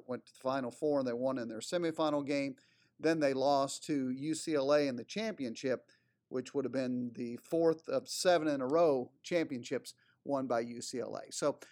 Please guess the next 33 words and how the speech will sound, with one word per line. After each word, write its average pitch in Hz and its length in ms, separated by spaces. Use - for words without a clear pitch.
that's 220 300
how 208 280
Dan 180 300
Issel's 170 380
college 170 480
career 165 320
wrapped 135 380
up. 196 260
Once 156 260
again, 165 340
he's 156 240
the 147 120
all-time 156 600
leading 151 300
scorer 170 380
in 143 80
U 143 120
K 139 200
basketball 131 680
history, 185 580
one 156 280
of - 160
three 185 260
members 185 520
in 143 140
the 135 240
two 208 200
thousand 175 460
point 202 300
club 156 320
for 147 80
U 139 220
K, 151 380